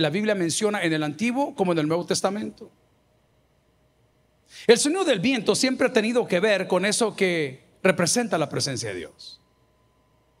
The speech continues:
Cuando la presencia de Dios llega a tu vida en tu Pentecostés,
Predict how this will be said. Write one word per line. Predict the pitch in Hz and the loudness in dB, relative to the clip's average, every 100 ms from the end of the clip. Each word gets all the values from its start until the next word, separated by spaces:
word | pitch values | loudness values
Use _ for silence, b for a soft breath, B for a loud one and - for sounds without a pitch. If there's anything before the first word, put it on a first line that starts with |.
| _ _ _ _ _ _ - | _ _ _ _ _ _ 2
Cuando | 185 175 | 4 4
la | 156 | 2
presencia | 165 156 170 214 | 2 0 0 -2
de | |
Dios | 190 | 0
llega | 185 | 0
a | 156 | 0
tu | 165 | 0
vida | 220 190 | 0 0
en | 147 147 | 0 -2
tu | - | 0
Pentecostés, | 175 214 208 202 147 117 - - | 0 0 0 0 0 -2 -4 -12